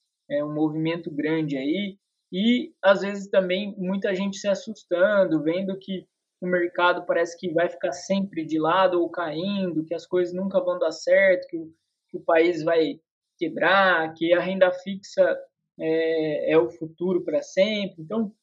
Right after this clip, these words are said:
é, a mensagem que eu, que eu deixo é essa: calma, né? Tenha calma, tenha paciência. Se você analisou, estudou, considerou ali entrar naquele ativo,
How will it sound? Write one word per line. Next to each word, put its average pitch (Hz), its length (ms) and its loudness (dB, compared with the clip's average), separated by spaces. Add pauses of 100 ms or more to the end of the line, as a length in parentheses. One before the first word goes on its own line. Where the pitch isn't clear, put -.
(300)
é, 190 140 8
a 190 100 2
mensagem 196 460 2
que 196 100 -6
eu, 196 340 -2
que - 80 -8
eu 185 120 -2
deixo 180 340 -4
é 180 200 10
essa: 180 200 4
calma, 190 440 2
né? 143 200 -6 (140)
Tenha 190 260 -4
calma, 185 480 2
tenha 180 220 -2
paciência. 170 880 -4 (560)
Se - 160 -8
você 208 300 -2
analisou, 185 680 2
estudou, 175 800 0 (160)
considerou 185 800 -2
ali 180 220 0
entrar 170 320 -4
naquele 170 320 -2
ativo, 160 520 -4